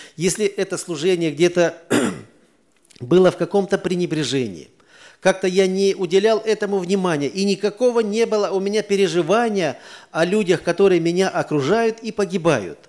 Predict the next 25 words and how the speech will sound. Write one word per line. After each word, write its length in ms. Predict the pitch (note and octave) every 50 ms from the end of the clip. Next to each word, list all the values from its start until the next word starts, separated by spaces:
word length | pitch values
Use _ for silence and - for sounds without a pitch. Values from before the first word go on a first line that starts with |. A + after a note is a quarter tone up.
| _ _ _ _ _ _ _ _ - - - _ _
Тот 240 | _ G3+ G#3 G3 G3+
человек 420 | - G3 F#3+ F#3+ G3 G#3+ G#3+ G3
говорит, 180 | E3+ F3 D3+ C3+
«Если 480 | C3+ C3 D#3+ G#3+ A#3+ G#3+ - - G#3+ G3
бы 340 | F3 G3 F3 C3+ G2+ - - - _ - - - - _ _
прошли 400 | - F3 F#3+ - - G3+ A3 G#3
мимо 340 | F#3 F#3 G3+ F#3+ E3+ D#3+ D3+
него, 500 | D3 D3 D#3 D#3 F#3+ A#3+ A#3+ A#3 - F#3
мать 300 | E3 F3+ G3+ F#3+ - -
свидетельств, 680 | - F#3 F3 D#3 F3 F3+ E3+ F3 D#3+ C#3 B2+ - - - - - - _ _ _
он 220 | G3 G#3 G3+ F#3
бы 100 | E3+ F3+
пропал 460 | - - E3+ E3 - - F3+ F3 E3
и 180 | D#3+ - F#3+ D#3+
погиб». 400 | - D#3+ D3+ - A2+ G#2+ F#2+ - _ - - _ _ _ _ _ _ _ _ _ _ _ _ _ _
Если 400 | - D3 G#3+ C#4 B3 - - B3
бы 100 | G#3+ A#3+
только 460 | A3+ - A#3+ A3 F#3+ - - - -
никакого 520 | A#3 B2+ E3+ A#3+ A#3+ C4+ B3 - B3+ A#3 A3
внимания. 440 | G#3 G#3+ A3 G#3 G3 D#3+ C3+ C3
Да, 240 | B2 C3 A3 B3 A3+
мы 160 | G3 G3 A#3+
спешим 420 | A#3 - - A#3+ - - B3 A#3 G#3+
на 100 | G#3 G#3
богослужение, 720 | F3+ F#3+ F3+ E3 - F#3 E3+ D#3 F3+ F3 D3 C3+ A#2